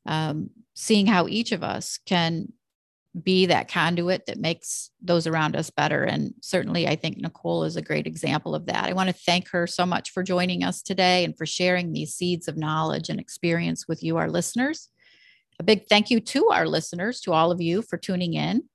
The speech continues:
If this is your first time listening to the A P L Next Ed Mini Podcast,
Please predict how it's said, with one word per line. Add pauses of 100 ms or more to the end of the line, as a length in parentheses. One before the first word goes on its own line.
(200)
If
this
is
your
first
time
listening
to
the
A
P
L
Next
Ed
Mini
Podcast,